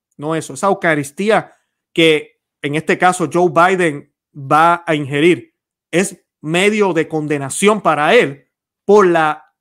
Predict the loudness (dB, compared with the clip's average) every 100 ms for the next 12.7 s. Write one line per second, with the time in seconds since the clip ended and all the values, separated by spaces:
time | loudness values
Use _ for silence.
0 | -6 -6 -4 -6 -4 -4 0 0 2 0
1 | -2 -4 -4 -4 -4 -6 -6 -8 -6 -6
2 | -6 -8 -6 -2 -2 -2 -6 -10 _ _
3 | _ -4 -4 -4 -2 -2 2 2 2 0
4 | -2 0 0 -2 -4 -8 _ _ _ _
5 | _ _ _ _ _ -16 -14 -14 -18 -12
6 | -4 0 2 2 4 4 4 2 -4 _
7 | _ _ _ _ _ -4 -4 -4 0 0
8 | -2 -4 -4 -2 0 2 4 2 0 -8
9 | _ _ _ _ _ _ _ _ _ _
10 | -4 -4 -2 -4 -2 -4 -4 -4 -6 -6
11 | -6 -4 0 2 0 -2 -6 -4 -2 -2
12 | -4 -2 -4 -2 -4 -4 _